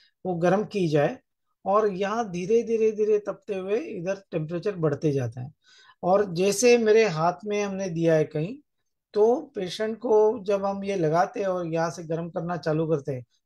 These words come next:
मोमबत्ती से, तो उनको पूछते हैं, "भाई, यहाँ गर्म हुआ, नहीं हुआ, हुआ, नहीं हुआ?" जिस समय वो गर्म होता है वो point,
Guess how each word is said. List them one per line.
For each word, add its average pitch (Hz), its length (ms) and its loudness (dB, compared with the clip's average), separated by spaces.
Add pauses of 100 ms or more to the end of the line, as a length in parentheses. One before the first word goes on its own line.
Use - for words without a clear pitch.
(120)
मोमबत्ती 180 480 0
से, 139 260 -10 (540)
तो 262 80 0
उनको 240 260 0
पूछते 214 360 0
हैं, 214 80 8
"भाई, 214 120 8
यहाँ 202 360 4
गर्म 175 200 0
हुआ, 175 320 0
नहीं 165 220 -4
हुआ, 160 260 -4
हुआ, 147 320 -4
नहीं 151 220 -6
हुआ?" 143 300 -6 (460)
जिस 247 300 0
समय 254 240 0
वो 269 120 -2
गर्म 202 340 0
होता 175 360 0
है 156 120 0
वो 156 180 -4
point, 147 420 -8